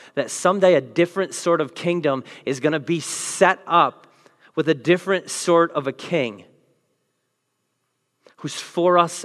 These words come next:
relentlessly, who makes things right and sets things the way they're supposed to be set so that human flourishing can actually happen, so that nothing will be missing and nothing will be broken and all things will be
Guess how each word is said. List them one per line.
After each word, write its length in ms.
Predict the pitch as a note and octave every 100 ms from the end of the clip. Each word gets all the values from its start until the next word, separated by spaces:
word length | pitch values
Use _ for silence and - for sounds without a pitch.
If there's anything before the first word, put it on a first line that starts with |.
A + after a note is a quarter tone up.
| -
relentlessly, 880 | C#3+ C#3+ D3+ D3 C#3+ - A#2+ G2+ - -
who 120 | -
makes 320 | D#3+ D#3+ E3+ -
things 320 | E3+ D#3+ D#3
right 280 | D#3+ D#3 C#3+ - -
and 140 | A#2 -
sets 420 | - F3 E3+ -
things 600 | - E3+ E3 D#3+ D3 - - -
the 100 | C#3+
way 240 | C3+ D3 D#3
they're 100 | D3
supposed 540 | D#3 D3 E3 D#3 -
to 80 | D#3
be 320 | D3+ D3 -
set 420 | - E3+ D3 D3+
so 160 | - D#3
that 140 | C3+
human 400 | C3 - E3 D#3+
flourishing 520 | D3 C#3 C#3+ C#3+ C#3+ C3+
can 120 | B2+
actually 460 | B2 C#3+ - D3
happen, 340 | B2 B2 B2 B2+
so 120 | B2
that 120 | A#2
nothing 380 | C3 C3 C3+ C#3+
will 120 | B2+
be 100 | B2
missing 420 | A#2 A#2 - A#2+ - - -
and 180 | - A2
nothing 340 | B2 B2+ D3 C3
will 80 |
be 120 | B2 A#2+
broken 500 | A2+ A#2 A#2+ A2 G2+ _ _ _
and 120 | - A2+
all 220 | B2+ B2
things 540 | - B2+ A#2+ G#2+ F#2+ - _ -
will 120 | G#2+
be 400 | G2+ G2+ G2+